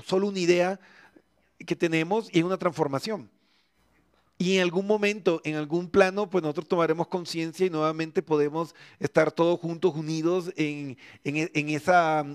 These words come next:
nueva realidad. Entonces, lo que nos duele es el ego de, de soltar a esa persona, ¿no?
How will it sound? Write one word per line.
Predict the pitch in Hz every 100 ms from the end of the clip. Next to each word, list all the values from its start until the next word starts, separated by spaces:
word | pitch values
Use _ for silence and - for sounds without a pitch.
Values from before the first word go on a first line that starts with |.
| -
nueva | 127 143 175 175
realidad. | 165 147 190 185 - _ - - _
Entonces, | - 147 147 147 160 180 151 - _ _ _ _ _ -
lo | 170
que | 190
nos | 170 151
duele | 170 208
es |
el | 202 185
ego | 185 180 214 - - -
de, | - 160 165 156 156 151
de | 151
soltar | - 151 147 170 170 214 240 _ _ _ _ _ _ _ _ _ _ -
a | 156
esa | 156 190
persona, | 160 185 180 131
¿no? | 143 226